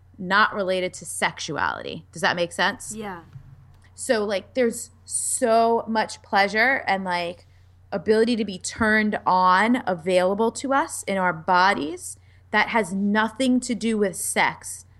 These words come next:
Speaker 1: but it is so enormously, like, enjoyable and what makes being a woman so freaking fun.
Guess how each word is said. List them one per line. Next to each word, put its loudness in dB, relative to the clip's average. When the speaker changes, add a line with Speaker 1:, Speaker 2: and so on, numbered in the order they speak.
Speaker 1:
but 0
it -4
is -10
so 0
enormously, 2
like, -2
enjoyable 4
and 0
what -2
makes -2
being -2
a 0
woman 0
so 4
freaking -6
fun. 4